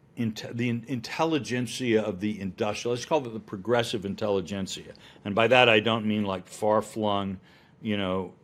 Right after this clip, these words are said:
uh, way out people in the faculty lounge of today, you know, the way, super, super progressive. I mean, like, you know, nineteen twenties and thirties progressive, John Dewey,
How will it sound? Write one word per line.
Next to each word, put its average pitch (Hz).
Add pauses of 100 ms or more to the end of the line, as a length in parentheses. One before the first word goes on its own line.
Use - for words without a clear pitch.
uh, 101
way 110
out 107
people 107
in 98
the 95
faculty 107
lounge 87
of 107
today, 90
you 87
know, 90
the 87
way, 92 (160)
super, -
super 160
progressive. 101 (220)
I 214
mean, 208
like, 147
you 151
know, 127
nineteen 117
twenties 117
and 110
thirties 107
progressive, 92
John 110
Dewey, 98